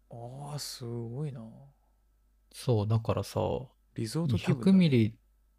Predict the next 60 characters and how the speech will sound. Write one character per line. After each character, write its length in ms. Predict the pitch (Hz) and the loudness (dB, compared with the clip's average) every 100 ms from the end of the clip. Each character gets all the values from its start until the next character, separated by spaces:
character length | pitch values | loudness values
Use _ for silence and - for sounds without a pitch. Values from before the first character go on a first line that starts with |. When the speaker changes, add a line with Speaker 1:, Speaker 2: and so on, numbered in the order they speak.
| _ | _
Speaker 2:
う 60 | 117 | 4
ん、 240 | 113 101 104 | 6 6 4
二 100 | 107 | 0
百 360 | 147 - 220 | -2 2 6
ミ 120 | 220 180 | 8 6
リ 140 | 113 | 4
と 100 | 110 | 0
か 140 | - 104 | -2 0
で 100 | 98 | 0
撮 120 | 110 | 0
れ 120 | 123 | 2
る 100 | 127 | 2
か 100 | 113 | 0
わ 60 | 107 | 0
か 100 | 110 | 0
ん 60 | |
な 60 | - | 0
い 20 | |
け 100 | - | -6
ど 80 | - | -8
さ、 220 | - - - _ | -8 -8 -14 _
Speaker 1:
う 40 | 120 | -6
ん。 360 | 113 107 113 - - | -6 -6 -10 -10 2
Speaker 2:
二 80 | 110 | 4
百、 280 | 139 - 135 | 4 4 6
四 280 | 131 143 | 6 4
百 260 | 120 104 - | 2 0 -2
と 100 | 107 | -8
か 120 | - | -4
の 100 | 101 | 0
レ 160 | 104 113 | 4 6
ン-、 120 | 107 - - | 4 -2 -2
レ 140 | 120 117 | 4 4
ン 80 | |
ズ 80 | 110 | 4
を 60 | 98 | 0
さ、 120 | 107 | -4
ち 100 | - | -4
ょ 20 | |
っ 40 | 110 | -2
と 80 | |
レ 140 | 101 117 | 4 6
ン 100 | 113 | 4
タ 140 | - | 0
ル 80 | - | -8
し 80 | - | -10
て 100 | 113 | -10
さ、 220 | - 147 | -8 -8
Speaker 1:
う 60 | 110 | -6
ん。 300 | 104 101 113 127 _ _ _ _ _ _ _ _ _ _ _ - | -6 -8 -14 -18 _ _ _ _ _ _ _ _ _ _ _ -6
Speaker 2:
行 120 | 110 | -4
っ 20 | |
て 120 | - | -4
さ、 400 | - - - 147 - _ _ - | -4 -2 -4 -6 -14 _ _ -16
そ 200 | - 104 | -2 2
の 140 | 95 | 2
も 380 | 95 95 - - | 2 0 -2 -10
う 20 | _ _ _ | _ _ _
ず 100 | |
っ 60 | - | -6